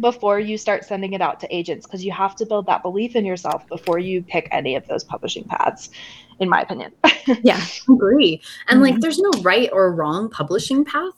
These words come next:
Speaker 3: It may
Speaker 1: Mm-mm.
Speaker 3: even vary by the amount or kind of work you are putting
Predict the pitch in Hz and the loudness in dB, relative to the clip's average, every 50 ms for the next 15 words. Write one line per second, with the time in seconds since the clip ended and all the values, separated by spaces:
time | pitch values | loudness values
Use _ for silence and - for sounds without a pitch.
0 | - - 208 208 - 202 185 160 156 202 254 - - - 240 220 202 185 - - | -2 -2 -2 -2 0 0 0 2 2 2 2 2 2 2 2 2 2 0 -2 0
1 | 165 156 226 294 285 202 160 143 156 151 165 170 156 165 - - - 180 185 180 | 0 2 4 4 4 4 2 2 0 0 0 0 0 -2 -4 -4 -4 -4 -2 0
2 | 165 143 147 214 240 - - - 190 - - - - 170 185 233 233 185 156 156 | 0 0 0 0 -2 -4 -2 -2 -2 -2 -4 -10 -10 -6 -4 0 0 0 -2 -2
3 | - - 165 226 277 - - - 151 151 151 147 139 - 196 190 180 151 131 | -4 -2 -2 -2 -2 -4 -10 -8 -4 -2 -2 -2 -2 -2 -4 -2 -2 -2 -4